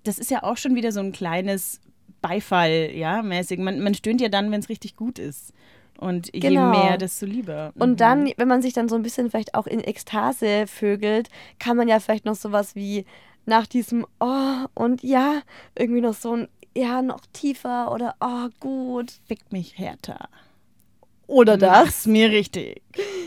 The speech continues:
Speaker 2: Genau, man kann sich da ja eigentlich langsam steigern. Und ich find's zum Beispiel richtig heiß, wenn man dem Mann sagt, wie hart sein Penis gerade ist und wie gut sich das in einem anfühlt. Also die Erfahrung hab ich gemacht. Das ist oft so,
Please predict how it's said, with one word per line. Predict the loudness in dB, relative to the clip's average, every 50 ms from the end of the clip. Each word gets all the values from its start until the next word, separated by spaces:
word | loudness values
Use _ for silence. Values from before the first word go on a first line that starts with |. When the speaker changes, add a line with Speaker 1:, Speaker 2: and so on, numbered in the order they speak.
| -10 -10 -4
Speaker 2:
Genau, | 0 2 2 4 4 4 4
man | 4 0 0
kann | 0 -2 -2
sich | -4 -4
da | 0 2
ja | 2 2
eigentlich | 2 2 0 0 -2 0 0
langsam | 2 2 2 2 -2 -4 -4 -4
steigern. | -4 -2 -2 0 2 2 2 2 0 0 0 -2 -4 -6 -4
Und | -4 -4 -4
ich | -4 -6 -4
find's | -4 -4 -4 -4
zum | -4 -2 0
Beispiel | 0 0 0 -2 -4 -4
richtig | -4 -6 -6 -8 -10 -10 -6 -2
heiß, | 0 0 0 -2 -4 -20 -20 -20 -20 -12 -4
wenn | -2 0
man | 0 2 2
dem | 0 0 2
Mann | 0 2 0 0 -2
sagt, | -2 -2 0 0 0 -2 _ _ _ -20 -20 _ _ _ _ _ _
wie | -4 -4 -4 -2
hart | -4 -6 -4 -4 -4 -4 _
sein | -6 -4 -4 -4 -4
Penis | -4 -2 0 0 0 0 -2 -4 -6 -8 -14 -18 _
gerade | -12 -10 -8 -6 -6 -4 -6
ist | -6 -6 -8 -10 -8
und | -8 -8 -8 -6 -10
wie | -14
gut | _ -6 -4 -4 -4 -4
sich | -6 -10 -10 -8 -6
das | -6 -6 -6 -6 -12 _ _ _ _ -4
in | -2 -2 0
einem | 0 0 0 0 -2 -2
anfühlt. | -4 -6 -6 -6 -6 -4 -4 -4 -4 -6 -8 _ _ -20 -20 -20 -20 -20 -20 _ _ -2
Also | -2 -2 -2 -2
die | -2 -2
Erfahrung | -2 0 -2 -2 0 0 0
hab | -2 -2 -4
ich | -8 -4
gemacht. | -2 0 0 2 0 -2 -6 -10 -18 -20 _ _ -20 -20 -20 -20 -20 _ -6
Das | -4 -4
ist | -4 -4 -2
oft | 2 2 2 2 0 -12
so, | -10 -6 -2 0 2 2 2 0